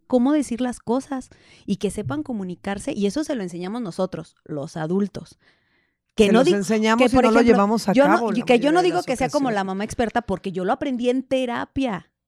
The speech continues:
Speaker 1: Yo en terapia aprendí a cómo comunicarme con mi hija, precisamente porque te digo que yo sentía que no tenía ese lazo y no sé qué. Mi hija y yo aprendimos a ser mamá e hijas juntas.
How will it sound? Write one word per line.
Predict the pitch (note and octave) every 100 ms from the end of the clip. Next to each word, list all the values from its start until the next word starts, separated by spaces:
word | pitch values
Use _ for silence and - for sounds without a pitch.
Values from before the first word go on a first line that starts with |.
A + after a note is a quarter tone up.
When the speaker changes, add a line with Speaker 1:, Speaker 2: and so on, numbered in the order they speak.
| _ -
Speaker 1:
Yo | G#3
en | C4
terapia | C4+ C#4+ C4+ C#4+
aprendí | C#4 B3 A3
a | A3+
cómo | B3 B3
comunicarme | B3 A#3 F#3+ F#3+ G#3
con | G#3+ F3+
mi | G3+
hija, | B3 E3
precisamente | F3+ G3+ C#4 C4+ C4 A#3
porque | A3 G3
te | G#3
digo | A#3+
que | A3
yo | G#3
sentía | C4+ C4 A3 G#3 A3 G#3+
que | G3
no | G3
tenía | B3 A#3+
ese | A3
lazo | A#3 F#3 F#3+ G#3+ G#3
y | F#3+
no | F#3+
sé | A3+ A3
qué. | G3 C#4+ _ _ _ _ _ _ _ _ _ _ -
Mi | A3 B3+ C4+
hija | C4 D#4+
y | B3+
yo | B3+
aprendimos | B3+ B3 A#3+ A#3+ A3
a |
ser | G#3 G#3
mamá | G3+ G3+ G3+ -
e | G3
hijas | F#3+ - D4+ - _ _ _ _ _ _ _
juntas. | - B3 A#3+ F#3 - -